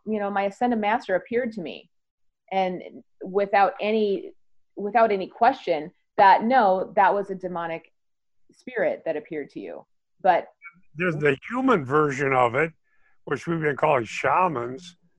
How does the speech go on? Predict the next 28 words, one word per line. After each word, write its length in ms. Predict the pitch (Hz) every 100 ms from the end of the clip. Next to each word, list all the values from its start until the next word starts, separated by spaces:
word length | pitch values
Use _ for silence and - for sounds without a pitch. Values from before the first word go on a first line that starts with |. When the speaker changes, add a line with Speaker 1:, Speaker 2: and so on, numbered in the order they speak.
| _
Speaker 1:
Mm-hmm. 260 | 190 185 185
Speaker 2:
Uh, 140 | 147 135 - _ _ _ _ _ _ -
Foster 380 | 151 165 - 156
would 140 | 131
call 260 | 143 139 123
them 80 | 131
masters 680 | 143 156 - - 151 120 117
of 160 | 113
meditation. 800 | 123 135 117 101 156 190 180 127
They're, 200 | 131 127 _ _ - - -
they're 260 | 151 143
like 200 | 147 151
they 160 | - 139
learn 280 | 139 147 135
some 280 | - 127
trade. 640 | 104 - 131 135 147 196 185 _ _ _ _ _ _ _ _ _ _ _ _ -
But 300 | 165 175 165 _ 156
<clears throat> 340 | 117 - -
in 200 | 175 170
the 300 | 156 139 127 - _
occult 380 | 165 123 170 190
world, 280 | 147 139 127
the 80 | 135
occult, 400 | 120 147 147 139
they're 140 | 139 123 151
called 260 | 143 123 - _ _ 117
gurus. 800 | 151 180 185 143 131 143 147 - _ _ _ _ -
Speaker 1:
Mm-hmm. 380 | 185 180 170